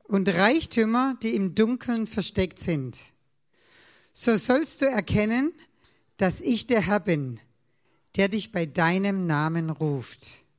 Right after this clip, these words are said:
Eine ganz verblüffende Botschaft für einen heidnischen Herrscher. „Ich gehe vor dir her und die Berge, die es dort gibt, die mache ich eben, räum sie weg. Ich mache dir verschlossene Türen auf.“ Wir waren,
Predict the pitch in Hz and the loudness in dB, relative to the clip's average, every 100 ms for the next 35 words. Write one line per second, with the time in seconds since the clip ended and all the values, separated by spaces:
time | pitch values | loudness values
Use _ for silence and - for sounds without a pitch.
0 | _ _ _ _ _ _ _ _ _ _ | _ _ _ _ _ _ _ _ _ _
1 | _ _ _ _ _ _ _ _ _ - | _ _ _ _ _ _ _ _ _ -2
2 | 170 277 330 - 214 156 - 185 247 269 | 0 0 0 0 0 0 -6 -2 0 0
3 | 311 269 196 208 233 247 220 - 185 165 | 0 0 2 0 0 -2 -2 -4 -2 -2
4 | 175 185 185 180 196 160 175 175 170 131 | -2 -2 -2 -6 -4 -2 0 0 -2 -4
5 | - _ _ _ _ _ _ _ - - | -8 _ _ _ _ _ _ _ -20 -20
6 | _ - 190 - 226 247 262 220 202 190 | _ -6 -4 0 2 2 2 0 2 2
7 | 175 196 214 147 202 175 165 156 185 214 | 2 2 2 0 -4 -6 -6 -2 0 0
8 | 240 214 202 196 160 226 214 180 185 196 | -2 -4 -4 -4 -4 -10 -8 -6 -6 -6
9 | 208 190 185 240 226 180 180 - 170 202 | -6 -6 -6 -6 -8 -8 -8 -6 -4 -4
10 | - - _ _ - - - - 185 208 | -8 -20 _ _ -20 -20 -20 -14 -8 -2
11 | 226 - 247 226 208 226 247 254 226 - | -2 0 -2 -2 -4 -2 -2 -2 -2 -2
12 | 240 262 226 190 226 - - _ _ - | -2 0 -2 -4 -4 -6 -14 _ _ -20
13 | - - _ 185 202 220 240 190 | -20 -20 _ 0 2 2 0 -6